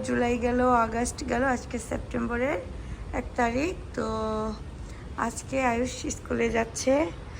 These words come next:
এখন কাতারের গরম অনেকটা কমে গেছে, অনেকটা কমে গেছে আগের তুলনায়।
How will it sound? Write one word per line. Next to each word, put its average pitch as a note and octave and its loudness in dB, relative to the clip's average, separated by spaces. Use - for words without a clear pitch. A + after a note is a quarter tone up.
এখন D#4+ 12
কাতারের C#4 10
গরম B3+ 10
অনেকটা D4+ 8
কমে A3+ 4
গেছে, G3 -2
অনেকটা B3+ 2
কমে B3 2
গেছে A#3+ 0
আগের A#3 4
তুলনায়। B3+ 4